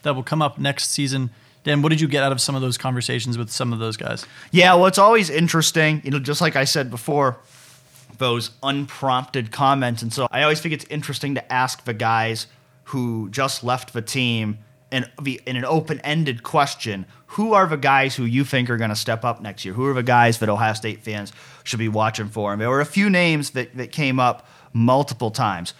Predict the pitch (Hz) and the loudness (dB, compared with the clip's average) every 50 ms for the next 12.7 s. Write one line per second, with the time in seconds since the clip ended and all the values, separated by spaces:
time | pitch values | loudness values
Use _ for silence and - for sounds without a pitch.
0 | _ _ _ _ - 110 127 143 139 143 139 131 123 127 131 123 123 120 123 123 | _ _ _ _ -4 -2 0 0 0 0 0 -2 -2 0 2 2 2 2 2 2
1 | 123 120 120 120 107 104 113 113 113 117 120 120 117 - _ _ - 120 117 113 | 2 0 0 -2 -4 -2 -2 -2 0 0 0 -2 -4 -6 _ _ -4 -4 -4 -4
2 | - - 131 - 135 120 117 117 113 117 113 117 113 113 110 107 104 95 107 117 | -4 -6 -6 -2 -2 0 2 2 2 2 2 0 0 -2 -2 -2 -4 -6 -8 -8
3 | 110 117 113 113 110 98 110 107 107 107 - 117 110 107 107 107 - _ _ _ | -4 -4 -2 -2 -2 -2 -2 -4 -4 -4 -4 -4 -4 -4 -4 -6 -10 _ _ _
4 | _ _ _ - - - - 123 117 104 104 113 113 113 110 104 98 101 107 110 | _ _ _ -12 -10 -6 -4 -4 -4 -2 -2 -2 0 0 0 0 0 0 0 0
5 | 110 113 110 101 117 113 113 110 104 104 104 101 95 85 - - 113 - - - | 0 -2 -4 -4 -4 -4 -4 -4 -4 -4 -6 -6 -8 -10 -12 -14 -14 -14 -14 -14
6 | - 117 120 127 139 139 123 - 135 127 113 - - 135 123 123 123 120 120 - | -8 -6 -4 -2 0 -2 -2 -2 -4 -6 -6 -4 -2 0 0 0 0 -2 -4 -6
7 | - _ - - - 113 113 117 117 113 107 113 113 110 110 110 101 101 95 - | -8 _ -14 -10 -6 -4 -2 -2 -2 -2 -2 0 0 0 0 0 -2 -4 -6 -8
8 | - - 113 110 107 - 110 - 110 113 110 107 107 104 110 107 107 104 - 113 | -6 -6 -6 -4 -4 -6 -6 -4 -2 -2 -2 -2 -2 -2 -2 -2 -2 -4 -4 -6
9 | 101 104 107 104 107 107 101 98 110 107 104 95 101 101 104 101 101 98 98 101 | -8 -6 -6 -6 -6 -6 -6 -6 -6 -6 -6 -6 -6 -6 -6 -6 -6 -6 -6 -6
10 | 101 98 98 - - 110 101 98 - - 104 104 104 107 110 120 - - _ _ | -6 -8 -8 -8 -6 -6 -6 -6 -8 -8 -8 -6 -6 -6 -6 -6 -8 -14 _ _
11 | _ 104 104 104 101 101 107 107 104 107 110 - 104 104 101 104 110 - - 110 | _ -8 -8 -6 -6 -4 -4 -4 -4 -6 -6 -6 -8 -8 -8 -8 -8 -6 -4 -4
12 | 104 107 107 107 101 101 98 98 - - 110 107 101 104 | -2 -2 -2 -2 -2 -4 -6 -8 -10 -10 -10 -10 -10 -12